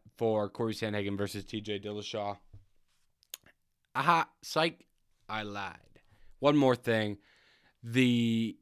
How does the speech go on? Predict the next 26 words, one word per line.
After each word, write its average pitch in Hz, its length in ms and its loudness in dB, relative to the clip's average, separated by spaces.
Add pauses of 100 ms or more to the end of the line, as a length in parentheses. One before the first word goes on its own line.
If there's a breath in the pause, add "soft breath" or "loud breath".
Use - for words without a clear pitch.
and 127 140 -4
also 127 340 0
that 117 160 0
was 104 120 -4
very 98 320 -2
cringy 92 440 -8
what 92 160 -6
I 92 100 -4
just 90 280 -8
said. 87 280 -10 (300)
I'm 110 380 -4
never 98 200 -6
doing 92 300 -8
that 92 120 -6
again, 90 280 -8
especially 90 640 -8 (340 soft breath)
on 107 220 -6
a 92 80 -8
podcast 95 600 -6
that's 90 240 -14
being 101 320 -8
posted 90 600 -10 (640 soft breath)
on 101 200 -8
social 98 380 -8
media. 95 640 -2 (440)
But 147 380 4